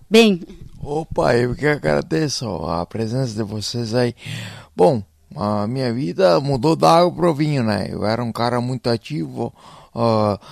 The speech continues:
Speaker 2: trabalhava fora em montagens, ah, de silos e do nada perdi o chão, né? Depois que aconteceu o acidente, eh, não tem muito, ah, como,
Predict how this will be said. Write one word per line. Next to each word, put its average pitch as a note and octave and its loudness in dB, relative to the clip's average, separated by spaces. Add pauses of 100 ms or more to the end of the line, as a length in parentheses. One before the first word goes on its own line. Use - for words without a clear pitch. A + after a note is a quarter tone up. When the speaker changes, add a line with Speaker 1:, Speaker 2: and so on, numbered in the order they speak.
(140)
Speaker 2:
trabalhava B2 2
fora C3+ 0
em A#2+ 0
montagens, A2+ -2 (440)
ah, G#2+ -4 (320)
de G#2+ -6
silos D#3 -4 (420)
e A#2+ -6 (280)
do C#3+ -2
nada E3 2 (200)
perdi F#3 2
o A3 4
chão, F3 0
né? A2+ -2 (340)
Depois - -2
que - -8
aconteceu C3+ -6
o D3+ -2
acidente, E3 -4 (480)
eh, C3 2 (600)
não D3+ -6
tem G#3 0
muito, E3 2
ah, A2+ -2
como, B2+ -4